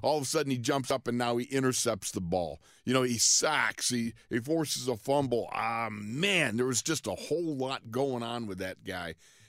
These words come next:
And I, I pray for him. I pray that, uh, it's not as serious as it looks. Uh, we certainly hope and pray that, uh,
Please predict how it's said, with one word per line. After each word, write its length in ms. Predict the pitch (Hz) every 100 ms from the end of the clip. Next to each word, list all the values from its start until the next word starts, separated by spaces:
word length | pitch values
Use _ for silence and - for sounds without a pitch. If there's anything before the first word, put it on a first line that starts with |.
| _
And 120 | 110
I, 240 | 151 135 135
I 20 |
pray 300 | 131 151 160
for 280 | - 156 170
him. 120 | 165
I 60 | 95
pray 260 | - 110
that, 260 | 101 95 110
uh, 40 |
it's 380 | 104 80 107 -
not 220 | 110 107 - _ -
as 160 | 104 110
serious 480 | - 127 127 120 104
as 120 | 95
it 120 | 82
looks. 560 | 104 147 - - - - _ -
Uh, 160 | 80
we 160 | 92 95
certainly 460 | - 127 90 113
hope 380 | 101 101 120 -
and 160 | 95 82
pray 240 | 113 110
that, 260 | 101 90 -
uh, 220 | 98 95